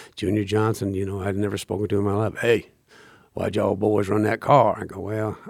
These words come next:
I don't know." He, you know, everybody's like, "Man, why, why,"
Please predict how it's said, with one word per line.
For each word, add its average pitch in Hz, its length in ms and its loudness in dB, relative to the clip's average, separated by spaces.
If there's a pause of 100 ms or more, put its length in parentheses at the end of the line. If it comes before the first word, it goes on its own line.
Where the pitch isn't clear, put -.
(240)
I 107 180 0
don't 90 180 -6
know." 90 280 -6
He, 147 100 4
you 147 140 6
know, 131 60 8
everybody's 123 320 6
like, 107 100 0
"Man, 151 200 2
why, 151 220 2 (280)
why," 160 180 2